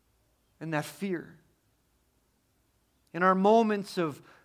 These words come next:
weakness and selfishness, that jealousy, that envy, that covetousness. When someone gets something we think we deserve, or at least they don't,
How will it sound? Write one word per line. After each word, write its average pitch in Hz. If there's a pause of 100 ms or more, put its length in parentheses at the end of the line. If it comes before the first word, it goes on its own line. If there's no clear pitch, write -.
(140)
weakness 202
and 151
selfishness, 190
that 175 (920)
jealousy, 185
that 151
envy, 214
that 151
covetousness. - (2250)
When 156
someone 208
gets 190
something 202 (1600)
we 220
think 220
we 214
deserve, 175
or 175
at 180
least 208
they 190
don't, 147